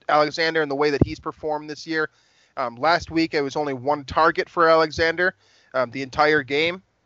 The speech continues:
Uh, granted, this is the Houston's wide re-, Houston Texans wide receiver core, but that did happen. So Alexander is a guy who we have seen as Vikings fans develop,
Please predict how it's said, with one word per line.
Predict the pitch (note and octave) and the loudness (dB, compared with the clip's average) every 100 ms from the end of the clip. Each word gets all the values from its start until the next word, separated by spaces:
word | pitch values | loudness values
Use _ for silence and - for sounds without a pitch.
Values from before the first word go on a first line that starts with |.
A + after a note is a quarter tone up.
| - | -4
Uh, | C3 A#2 | -2 -2
granted, | A#2 D3 C#3 C3 | -2 -2 -2 -8
this | C3+ B2+ C3+ C#3+ | -8 -8 -8 -6
is | B2+ | -6
the | - | -6
Houston's | D3 C#3 C#3+ C3 | -6 -8 -8 2
wide | C3+ | 2
re-, | B2+ A#2+ | 2 -8
Houston | - D3+ C#3+ | -12 -10 -6
Texans | - C3+ C#3 B2 | 0 0 0 2
wide | C3 B2 | 2 2
receiver | - C#3+ C3 | -4 -4 -4
core, | - C#3+ | 0 0
but | C3 B2 | 0 0
that | B2 A#2 | 0 0
did | A#2+ | -6
happen. | A#2+ D#3 - C3 - _ _ | 4 4 4 -2 -6 _ _
So | - E3 - - _ _ _ _ - | 0 2 2 -2 _ _ _ _ 4
Alexander | G3 C4+ G3+ A#3+ A3+ G3+ | 6 6 4 2 4 2
is | F3 | 0
a | |
guy | F3 F#3 G#3 F#3+ | 2 6 6 4
who | D3+ D3+ D3 _ _ _ _ _ _ _ _ - - | 0 -6 -6 _ _ _ _ _ _ _ _ -20 -12
we | G3 | -2
have | B3+ G#3+ | 0 0
seen | - A#3+ G3+ | -4 -4 0
as | E3 | 0
Vikings | F3 A3+ G3+ D#3 | 4 4 2 -8
fans | D3 C#3+ D3+ B2+ | -6 -6 -6 -10
develop, | D#3 G3 F3 - | 0 0 0 -8